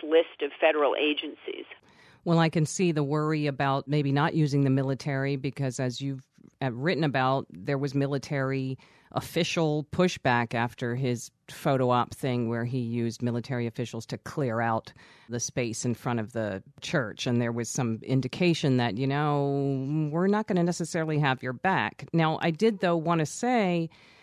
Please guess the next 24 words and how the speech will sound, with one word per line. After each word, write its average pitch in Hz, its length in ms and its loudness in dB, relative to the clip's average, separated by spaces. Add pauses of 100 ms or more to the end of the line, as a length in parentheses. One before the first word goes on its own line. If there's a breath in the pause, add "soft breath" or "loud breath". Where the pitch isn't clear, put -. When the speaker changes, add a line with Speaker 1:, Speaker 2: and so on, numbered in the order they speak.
(240 soft breath)
Speaker 2:
so, - 140 0
yeah, 196 340 6
so - 160 -2
we're 165 140 0
bringing 175 480 4
in 160 600 4 (100)
this 143 260 -2
cobbled 165 400 0
together 147 340 -2
force 170 520 2
that 156 140 2
includes 240 560 2
Customs 185 460 2
and 156 140 4
Border 185 260 2
Patrol, 151 720 0 (400 soft breath)
maybe 180 520 8
some 180 260 6
of 175 80 6
them 165 180 8
now 160 200 6
deputized 160 1080 4
into 151 320 4
this 151 460 0